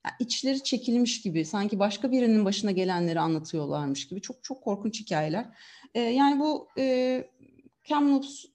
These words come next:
e, Yatılı Okulu'ndaki toplu mezarlar üzerinden anlattığımız, e, Kanada tarihi ve işte Kanada'nın Kızılderililere yaptıkları, e, meselelerin özeti,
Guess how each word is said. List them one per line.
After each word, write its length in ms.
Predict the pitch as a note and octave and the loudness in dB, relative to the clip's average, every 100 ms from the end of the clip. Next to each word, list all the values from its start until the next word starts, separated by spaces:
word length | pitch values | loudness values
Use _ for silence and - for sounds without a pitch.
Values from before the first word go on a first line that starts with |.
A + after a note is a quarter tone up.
| - | -8
e, 80 | |
Yatılı 420 | G#3+ A3 A#3 A#3+ A#3 | -4 -4 -4 -2 -2
Okulu'ndaki 560 | A3+ A3 A3 G#3 G#3+ | 0 -2 -2 -2 -4
toplu 260 | B3 A3 A3+ | -6 -4 0
mezarlar 500 | A3+ G#3 G#3 G#3+ A3 | 0 0 2 2 2
üzerinden 540 | A3 A3 G#3 G#3 G#3 | 2 4 4 4 2
anlattığımız, 800 | G3 G3+ G3 G3 G#3+ A3 C#4 - - - - _ - | 0 2 0 0 0 2 2 -2 -14 -20 -20 _ -4
e, 480 | G3 F#3 F3+ F3+ F3+ F3+ | 0 2 2 2 -2 -4
Kanada 340 | - C#4 C4 B3+ | 2 6 6 6
tarihi 640 | B3+ G3 F3 F3+ C4 C4 | 6 4 4 2 0 0
ve 140 | G#3+ G3 | 0 0
işte 180 | G3 | -2
Kanada'nın 540 | G#3 A3 A3 G#3 A3+ A3 | -2 0 0 2 0 -2
Kızılderililere 640 | A3 G#3+ G3+ G3 F#3+ F3 | -2 -2 0 0 2 2
yaptıkları, 880 | F3+ F3+ - F#3 F3+ F3+ G3 B3+ B3+ - - | 0 -2 -8 -12 -4 -2 0 -2 -4 -14 -8
e, 640 | F#3 F3 E3+ E3 D#3+ D#3+ - F3 - - _ _ _ _ _ | -2 2 2 0 -4 -4 -6 -10 -14 -20 _ _ _ _ _
meselelerin 1000 | G3+ G#3 G#3 F#3+ F3+ F3 A3+ A3+ - _ - | -4 -2 -2 -2 -2 -2 -2 -4 -10 _ 0
özeti, 680 | A3+ A#3+ A3+ A3+ A#3 B3+ | 2 4 2 0 -2 -2